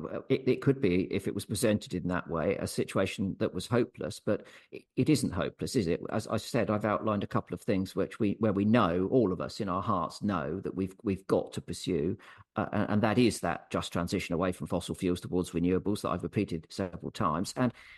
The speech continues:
and also a, a move towards plant-based. And these are things that we can all actively play a role in as and when the opportunities present themselves to us. Um,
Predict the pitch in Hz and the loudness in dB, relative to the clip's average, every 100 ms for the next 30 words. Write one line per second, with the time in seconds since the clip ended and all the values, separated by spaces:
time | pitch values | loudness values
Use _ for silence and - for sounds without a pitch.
0 | - - 123 123 135 123 123 104 - 107 | -20 -2 2 4 4 4 4 4 2 -2
1 | 107 107 98 98 - 92 - - 95 - | 0 2 2 0 -6 -8 -6 -2 0 0
2 | - 87 113 98 139 127 - 104 95 - | 0 0 0 2 4 2 0 -2 -2 -4
3 | 95 - 107 156 160 143 113 104 120 127 | -4 -2 2 6 8 8 6 2 -2 -6
4 | - - 110 104 98 - 95 98 95 95 | -4 -4 -2 -2 -4 -2 -2 0 0 -2
5 | 82 78 113 120 127 117 117 104 104 95 | -2 -2 -2 0 2 2 2 2 0 0
6 | 98 - 107 - - 104 98 - 92 - | -2 0 -2 -2 -2 -2 -2 -2 -4 -4
7 | 87 95 90 - 87 - 85 90 - 120 | -4 0 0 -2 -6 -2 -4 -4 0 2
8 | 80 92 156 - - - - - 98 107 | 2 0 -4 -10 -16 -20 -20 -4 2 2
9 | 107 | 0